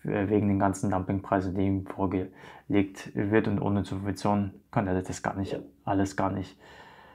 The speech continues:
bewerkstelligen. Und das Gemecker bei allen Sach-, bei allen Menschen ist natürlich dementsprechend groß. Möchte ich auch keinem das etwas auch vorwerfen. Aber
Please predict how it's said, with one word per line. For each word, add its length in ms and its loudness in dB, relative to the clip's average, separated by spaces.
bewerkstelligen. 880 8
Und 380 -2
das 300 6
Gemecker 600 12
bei 380 8
allen 260 10
Sach-, 260 6
bei 160 4
allen 260 6
Menschen 300 2
ist 140 -2
natürlich 580 -2
dementsprechend 880 -2
groß. 560 8
Möchte 460 2
ich 100 8
auch 180 8
keinem 640 4
das 180 -4
etwas 600 -6
auch 240 -6
vorwerfen. 880 8
Aber 560 10